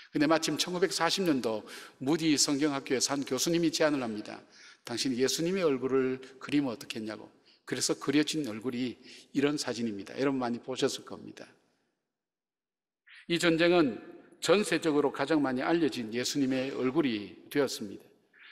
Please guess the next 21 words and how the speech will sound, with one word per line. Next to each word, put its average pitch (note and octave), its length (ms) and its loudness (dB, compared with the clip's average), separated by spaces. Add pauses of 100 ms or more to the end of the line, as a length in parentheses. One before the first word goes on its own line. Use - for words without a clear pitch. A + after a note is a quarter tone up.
(140)
특별히 D#3+ 260 0
천구백사십 E3+ 640 0
년도에 C3+ 640 2
그려진 C#3+ 540 0
이 C3+ 160 -6
그림은, C3 580 0 (1300)
어, - 100 -16 (100)
전쟁 D3 400 4
이 D#3+ 160 -4
차 F3 160 2
대전과 C#3 800 0
한국 C#3 400 -2
동란을 D#3 420 4
통해서 C#3+ 400 0
전 C#3+ 240 0
세계 B2 300 -2
병사들을 C3 560 0
통해서 A2+ 400 -4 (260)
전 F3 220 2
세계에 D3 240 -4
파급되었습니다. A2 760 -6